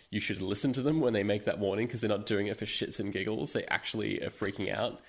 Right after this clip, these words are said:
Um, that would be really nice if, if, if suddenly everyone, um, reacted that way. But I think,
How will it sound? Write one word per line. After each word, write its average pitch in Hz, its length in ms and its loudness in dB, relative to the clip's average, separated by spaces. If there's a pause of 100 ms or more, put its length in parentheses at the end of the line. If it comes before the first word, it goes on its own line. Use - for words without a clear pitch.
(480)
Um, 95 640 0 (1200)
that 110 180 2
would 113 100 0
be 113 100 2
really 104 220 2
nice 101 340 0
if, - 220 -8
if, - 220 -6
if 110 160 -4
suddenly 104 440 2
everyone, 95 520 0 (240)
um, 90 460 0
reacted - 360 -6
that 98 120 -2
way. 101 240 -2
But - 180 -2
I 104 60 0
think, 107 360 -2